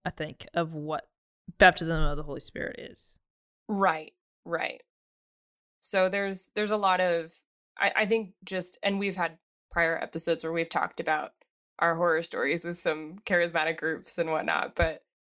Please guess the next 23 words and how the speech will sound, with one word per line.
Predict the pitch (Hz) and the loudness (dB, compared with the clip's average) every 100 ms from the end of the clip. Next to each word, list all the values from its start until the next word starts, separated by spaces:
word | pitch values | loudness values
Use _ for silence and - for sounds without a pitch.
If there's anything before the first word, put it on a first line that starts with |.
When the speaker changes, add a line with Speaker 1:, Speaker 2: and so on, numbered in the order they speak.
| _ _ _ - | _ _ _ 0
Speaker 2:
I | 196 | 0
think | 202 175 _ _ _ _ _ _ _ _ - | 0 -4 _ _ _ _ _ _ _ _ 0
people, | 214 208 190 175 - _ _ _ | 2 4 2 0 -6 _ _ _
it, | - 202 | 0 0
it's, | 202 - - 208 | 2 2 2 0
it's | 208 | -2
a | 180 | -2
phrase | - 208 220 - | 0 2 2 0
that's | 180 - | 0 0
so | 180 | 2
commonly | 170 - 175 170 160 160 | 0 0 0 0 -4 -4
used | 180 202 | 0 0
in | 233 226 | 0 -4
charismatic | 220 226 220 226 226 | 0 0 0 -4 0
circles, | 247 254 294 311 - - _ _ _ _ _ - | 0 0 -4 -2 -2 -4 _ _ _ _ _ 0
and | 190 180 180 175 170 - | 2 2 0 -4 -10 -8
because | 185 190 180 | 0 2 2
of | 175 | 2
that, | 170 170 - | 0 0 0
when | 180 170 170 | 0 0 2
there | 165 170 - - _ - | 2 0 -4 -16 _ -2
are | 175 170 | 0 0
dysfunctional | 160 262 277 - 214 196 - 190 170 156 | -2 -2 2 2 2 0 0 2 0 0